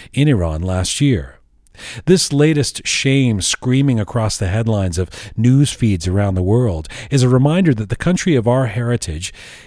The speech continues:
is still one of the darkest examples of suppression, repression, and authoritarian behavior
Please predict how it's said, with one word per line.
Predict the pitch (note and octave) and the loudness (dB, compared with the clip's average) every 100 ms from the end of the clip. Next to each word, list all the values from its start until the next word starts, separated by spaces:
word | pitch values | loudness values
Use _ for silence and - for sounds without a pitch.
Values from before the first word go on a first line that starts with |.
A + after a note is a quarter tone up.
| - | -4
is | C#3+ | -2
still | - - F3 F#3+ G#3 | 0 0 2 4 4
one | E3+ D#3 | 2 2
of | |
the | A#2+ | 0
darkest | G#2 A#2+ C3+ C3 - | 2 0 0 -2 -2
examples | A2 A#2+ A#2+ A#2+ A2+ F#2+ | -2 0 0 2 0 0
of | F#2+ | -4
suppression, | - G2+ - C3+ C#3 D#3+ D3+ | -4 -4 -2 0 0 0 0
repression, | G2+ - C3+ C3+ - C#3+ A#2+ | 0 0 0 0 0 0 2
and | G2 F2+ - - - | 0 -4 -12 -18 -14
authoritarian | - D3 C3+ B2 B2+ B2+ A2+ | -2 2 2 2 0 2 0
behavior | G2 F#2+ B2+ C#3 F#2 D#2+ | 0 -2 0 0 0 -4